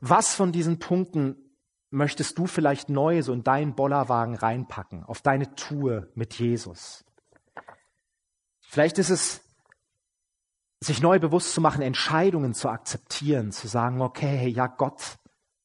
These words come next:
entscheidet Dinge und er darf es auch. Und ich bin auch bereit, ihm das zuzugestehen. Vielleicht möchtest du heute Dinge loslassen, wo du sagst, „Hey, nein, eigentlich möchte ich das selbstbestimmt machen.“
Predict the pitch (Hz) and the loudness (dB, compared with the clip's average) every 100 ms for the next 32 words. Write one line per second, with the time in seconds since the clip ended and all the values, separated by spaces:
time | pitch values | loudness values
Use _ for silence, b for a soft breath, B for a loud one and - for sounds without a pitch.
0 | _ _ _ _ _ _ _ _ _ _ | _ _ _ _ _ _ _ _ _ _
1 | _ - 107 - 120 139 156 - 165 180 | _ -8 -6 -2 0 0 0 0 -2 -4
2 | - 113 107 - 110 131 139 - 80 87 | -6 -4 -4 0 0 0 -4 -8 -10 -12
3 | 101 104 - 131 127 - 101 107 123 156 | -12 -8 -2 -2 -2 -4 -4 0 2 2
4 | 139 - _ 139 143 131 - - 147 143 | -2 -8 _ -2 0 -2 -4 -8 -8 -6
5 | 135 110 - - 76 - _ b b b | -8 -8 -12 -16 -20 -20 _ b b b
6 | b b b b b 139 127 156 - - | b b b b b -2 2 0 0 -2
7 | 156 123 160 165 160 165 160 147 156 170 | -2 2 2 2 0 2 2 4 4 4
8 | 170 - 98 - 117 107 117 139 127 - | 2 -2 -4 -4 -8 -6 -2 0 0 0
9 | 135 127 127 120 147 165 139 - 135 - | 0 0 0 0 0 0 -2 -2 -4 -4
10 | 117 123 - 135 156 - - - 110 101 | -8 -6 -2 0 0 -4 -10 -8 -8 -8
11 | - 110 131 | -4 -2 -2